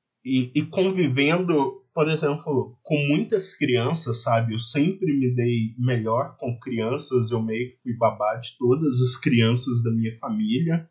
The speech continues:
Então, eu sempre tive essa facilidade pra conversar com, com pessoas mais jovens e, tipo,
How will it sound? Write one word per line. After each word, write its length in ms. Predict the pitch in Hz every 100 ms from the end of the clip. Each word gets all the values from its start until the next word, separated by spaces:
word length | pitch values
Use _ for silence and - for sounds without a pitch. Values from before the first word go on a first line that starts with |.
| _
Então, 320 | 180 202 196 190
eu 80 |
sempre 500 | 190 - 262 - 294 -
tive 460 | - - 196 185 180
essa 240 | 170 175
facilidade 1000 | 170 160 - 165 151 123 139 160 - - -
pra 180 | 165 160
conversar 720 | 156 143 139 - 143 131 -
com, 440 | 151 131 123 113 117 - - -
com 180 | 160 147
pessoas 520 | 156 - 175 208 208
mais 240 | 190 170
jovens 800 | 120 156 170 156 170 147 123 120
e, 240 | 117 117
tipo, 180 | 117 -